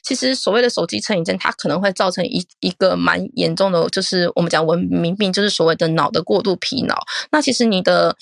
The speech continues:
脑的过度疲劳，我们大家都知道，比如说你可能有睡眠障碍啊，或者是说你会很容易焦虑啊、不安，或者是你无法就是集中你的就是注意力。好，那所以其实呢，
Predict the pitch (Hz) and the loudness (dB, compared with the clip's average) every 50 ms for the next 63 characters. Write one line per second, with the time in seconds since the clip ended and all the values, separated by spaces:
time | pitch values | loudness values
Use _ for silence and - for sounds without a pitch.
0 | - _ _ - 180 160 165 175 175 196 233 240 233 226 240 _ - 233 240 240 | -14 _ _ 0 2 2 2 2 0 2 2 2 2 0 -2 _ -2 0 0 0
1 | 214 190 175 170 165 165 156 160 - 170 170 170 190 175 190 202 180 175 - 196 | 2 2 2 2 2 2 2 2 2 2 2 0 -2 -4 -2 -2 -2 0 0 0
2 | 180 170 - - 185 185 175 160 156 165 - 165 156 160 - 147 131 - _ _ | 0 0 0 0 -2 0 -2 -4 -4 -4 -4 -4 -2 -2 -2 -2 -4 -6 _ _
3 | _ _ _ _ _ _ _ _ _ - - - 214 180 - 233 220 190 170 170 | _ _ _ _ _ _ _ _ _ -6 -2 0 0 2 2 2 2 2 0 0
4 | 170 - 185 175 175 - 202 196 185 - - - - - - - - - _ _ | 0 0 0 0 0 0 0 0 0 0 -2 0 0 -2 -2 -4 -10 -20 _ _
5 | - 233 208 185 - 196 202 - 202 208 202 180 170 170 208 190 185 170 151 156 | 0 2 2 0 0 -2 -4 -2 0 0 0 0 0 0 0 0 0 -2 -2 -2
6 | 170 180 185 175 175 - - - 170 170 170 170 175 185 175 165 165 165 - - | -2 -2 -2 -4 -4 0 0 2 2 2 2 0 0 0 0 0 0 -2 -2 -4
7 | - - - 180 170 - - - 185 185 214 254 185 180 - 240 214 190 - - | -4 -2 -2 0 2 2 2 0 0 0 0 0 0 2 0 0 0 0 -2 -4
8 | 175 180 - 196 180 - 180 - 185 185 190 180 - - 160 156 170 170 165 170 | -4 -2 0 0 0 0 -2 -2 -2 -2 -2 -2 -2 -2 -2 2 2 2 2 2
9 | 165 - _ - - - - - - - - - - 180 - - 185 180 - - | -2 -4 _ -4 -2 -2 0 2 2 2 2 0 -2 -4 -4 -2 -2 0 0 0
10 | 165 160 - - 208 175 170 170 180 - - 185 180 - - - - - - - | -2 -2 -2 0 0 2 2 0 0 0 0 0 0 0 -2 -6 -10 -8 -8 -8
11 | - - - - - 240 269 262 - 285 - - - - 208 - - 202 190 185 | -6 -4 -2 0 2 2 2 2 2 0 0 0 0 -2 0 0 2 2 2 4
12 | 185 180 180 175 | 4 2 2 2